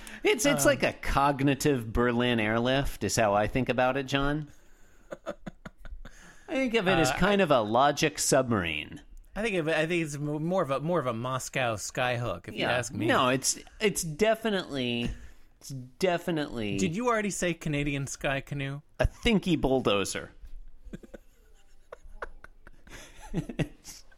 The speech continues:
Speaker 2: Okay. Uh, did
Speaker 1: Panel
Speaker 2: we finish
Speaker 1: three.
Speaker 2: this
Speaker 1: No,
Speaker 2: one?
Speaker 1: we haven't talked about panel three.
Speaker 2: Uh, panel three, uh, Garfield is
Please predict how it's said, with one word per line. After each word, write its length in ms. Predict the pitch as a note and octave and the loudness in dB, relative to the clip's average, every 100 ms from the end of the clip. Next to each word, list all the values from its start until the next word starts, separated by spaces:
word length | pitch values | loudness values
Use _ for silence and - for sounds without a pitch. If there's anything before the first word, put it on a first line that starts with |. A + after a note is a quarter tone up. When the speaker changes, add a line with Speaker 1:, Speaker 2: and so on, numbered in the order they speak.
| - - - - - - - - - G#3 G#3+ - - | -20 -20 -20 -16 -16 -18 -20 -20 -18 -12 -10 -8 -8
Speaker 2:
Okay. 400 | A3 E4 F3 - - - - - | -6 -4 -4 -6 -14 -16 -16 -8
Uh, 460 | E3 D3+ C#3+ C#3+ C3+ | -4 -2 0 -2 -4
did 80 | C3+ | -2
Speaker 1:
Panel 240 | C#3+ D3+ | 0 0
Speaker 2:
we 20 | |
finish 240 | D3 C3+ G#2 | 0 0 -2
Speaker 1:
three. 60 | G3+ | -2
Speaker 2:
this 80 | |
Speaker 1:
No, 120 | D#3+ D3 | 2 4
Speaker 2:
one? 40 | C3+ | 4
Speaker 1:
we 80 | |
haven't 180 | C3+ B2+ | 4 2
talked 240 | B2 A2+ A2 | 2 0 0
about 200 | G2+ - | -2 -2
panel 260 | G#2 F#2+ | -4 -4
three. 260 | G2 G#2+ G2 - - - - | -6 -8 -10 -10 -10 -8 -8
Speaker 2:
Uh, 80 | C#3+ | -8
panel 280 | C3 F3+ F#3 | -6 -6 -6
three, 340 | F3+ F#3+ E3+ | -4 -4 -4
uh, 220 | - - - | -6 -8 -8
Garfield 400 | - E3+ E3+ F#3 | -4 -4 -4 -6
is 160 | C#3 - | -6 -10